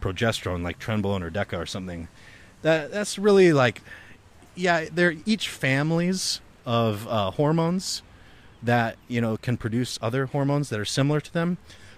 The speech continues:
But once you change those, you know, once you make chemical alternate alterations to testosterone, or you make chemical alterations to dihydrotestosterone,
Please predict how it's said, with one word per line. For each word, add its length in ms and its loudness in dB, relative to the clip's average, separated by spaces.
But 160 2
once 480 0
you 340 4
change 800 2
those, 500 0
you 100 -2
know, 100 2
once 220 2
you 60 0
make 160 0
chemical 380 0
alternate 520 -2
alterations 680 -2
to 240 -2
testosterone, 720 -2
or 100 2
you 100 2
make 220 -4
chemical 400 0
alterations 680 2
to 100 -2
dihydrotestosterone, 1200 2